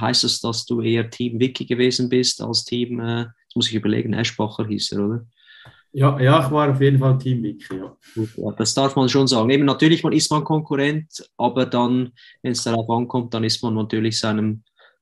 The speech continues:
Speaker 1: Teilverband treu, oder?
Speaker 2: Ja, ja, auf jeden Fall da. Und da ist auch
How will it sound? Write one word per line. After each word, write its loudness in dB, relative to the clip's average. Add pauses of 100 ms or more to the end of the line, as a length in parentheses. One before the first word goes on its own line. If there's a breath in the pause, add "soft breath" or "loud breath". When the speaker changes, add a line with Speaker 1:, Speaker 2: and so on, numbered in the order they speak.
(140)
Speaker 1:
Teilverband -2
treu, -2
oder? -4
Speaker 2:
Ja, -8
ja, -2
auf -6
jeden 0
Fall -4
da. -2
Und -4
da -2
ist -6
auch -4